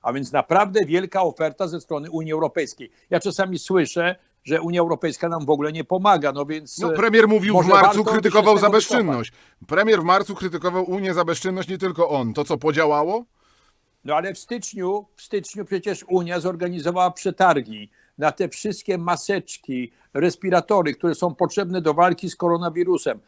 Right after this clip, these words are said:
Speaker 1: To właśnie polski rząd się nie zgłosił w styczniu, a Unia już działała w styczniu.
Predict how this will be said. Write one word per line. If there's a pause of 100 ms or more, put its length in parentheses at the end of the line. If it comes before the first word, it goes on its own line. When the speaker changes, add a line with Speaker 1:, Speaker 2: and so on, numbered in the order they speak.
(120)
Speaker 1:
To
właśnie
polski
rząd
się
nie
zgłosił
w
styczniu, (160)
a
Unia
już
działała
w
styczniu.